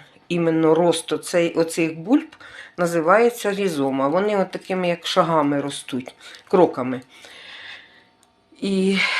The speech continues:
як її поділити? Зараз я візьму вам більшу свою котлею і покажу, що вона вже наросла, її як можна поділити.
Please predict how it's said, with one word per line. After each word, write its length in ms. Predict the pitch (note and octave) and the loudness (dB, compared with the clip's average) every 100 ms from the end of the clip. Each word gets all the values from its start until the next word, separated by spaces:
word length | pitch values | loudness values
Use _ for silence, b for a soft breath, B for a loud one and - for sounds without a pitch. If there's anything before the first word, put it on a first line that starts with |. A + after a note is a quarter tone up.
| B | B
як 380 | F#3 G#3+ A#3+ F#3 | 2 2 2 -4
її 260 | F#3 F#3 | -6 -6
поділити? 720 | G#3 G3+ F3 F#3+ D#3 B2+ - C#3 | -4 -2 -2 0 2 0 -4 -4
Зараз 340 | F3+ G3 F#3 | 0 0 0
я 80 | F#3 | -2
візьму 360 | F#3 F3 F3+ | -2 -4 -2
вам 220 | E3+ E3 D#3+ | 0 0 -2
більшу 400 | E3+ C#3+ - C3+ | -4 -4 -6 -8
свою 540 | - D#3 D#3+ D#3 C#3+ C#3+ | -6 -6 -4 -4 -6 -4
котлею 640 | D3+ - A#3 C#4+ F3 D3+ B B B | -6 -2 0 0 -2 -6 B B B
і 100 | F#3+ | -8
покажу, 560 | - A3+ F3+ E3 F3+ A#3 | -4 -2 0 0 -2 -4
що 220 | - F#3+ | -4 -2
вона 540 | E3+ D#3+ C#3 F3 E3+ | 0 2 2 0 2
вже 200 | E3 D#3+ | 2 2
наросла, 580 | E3 E3 D#3+ D#3+ E3+ F#3 | 0 0 0 0 2 4
її 440 | A#3 F3+ D3+ G3 D#3+ | 4 0 -4 -6 -2
як 280 | F3+ F3+ | -2 -2
можна 320 | D#3+ E3+ E3+ D#3+ | -2 -2 -2 -6
поділити. 800 | F3 E3+ F#3+ E3 C3 B2+ - | -6 -2 0 0 -4 -8 -14